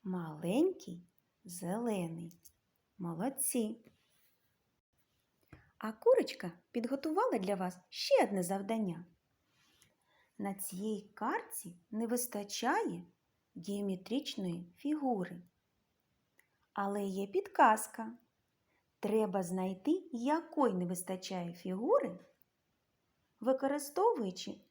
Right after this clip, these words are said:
ось цю підказку. Подивіться уважно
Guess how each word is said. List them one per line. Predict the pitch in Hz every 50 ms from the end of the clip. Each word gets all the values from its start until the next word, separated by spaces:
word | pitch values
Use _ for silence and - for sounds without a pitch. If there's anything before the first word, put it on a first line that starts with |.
| _ _ _
ось | - 208 190 180 - - -
цю | - - 254 392 466 - - _ _ -
підказку. | 370 - - - - - 220 185 180 175 - - - 202 196 196 - _ _ _ _ _ _ _ _ _ _ _ _ _ _ _ _ _ -
Подивіться | 190 175 208 196 185 190 180 - - - - -
уважно | - 170 160 160 175 170 208 302 311 - 302 233 180